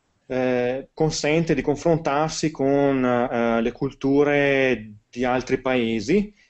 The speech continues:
e quindi, eh, visto che, eh, la creatività alla fine, eh, parte dai collegamenti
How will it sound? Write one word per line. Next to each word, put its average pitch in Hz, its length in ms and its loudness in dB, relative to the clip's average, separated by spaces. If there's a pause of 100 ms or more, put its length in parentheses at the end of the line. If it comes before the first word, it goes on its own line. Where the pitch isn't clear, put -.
(120)
e 117 140 -8
quindi, 127 520 0
eh, 117 280 -4
visto 135 320 -6
che, 131 340 -2
eh, 120 320 -4
la 123 100 -2
creatività 131 760 -4
alla 117 180 -6
fine, 120 460 -6
eh, 117 560 -10
parte 131 500 -2
dai 117 240 -4
collegamenti 123 960 -2